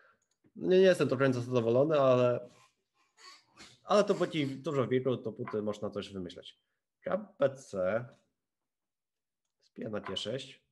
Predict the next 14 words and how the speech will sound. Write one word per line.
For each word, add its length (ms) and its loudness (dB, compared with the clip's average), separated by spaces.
E, 260 -14
zbiję, 640 -4
no 100 -20
z 100 -20
tym 140 -14
będzie 300 -12
zbiję. 600 -14
E, 220 -12
pewnie 300 -10
będzie 220 -8
to 160 -6
wieża 180 -6
B 200 -6
osiem. 360 -4